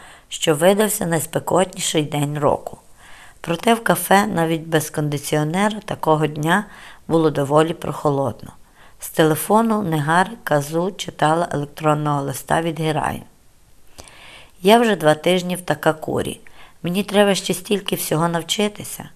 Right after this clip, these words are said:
Щодня робота така складна, що мало не доводить мене до сліз». Ох, то їй справді нелегко.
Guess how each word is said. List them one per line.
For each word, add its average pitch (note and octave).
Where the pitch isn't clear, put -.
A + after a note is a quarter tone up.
Щодня F3+
робота F3
така -
складна, F3
що -
мало E3+
не E3+
доводить D3+
мене C#3+
до C#3+
сліз». -
Ох, F3+
то -
їй F#3
справді D#3+
нелегко. D#3+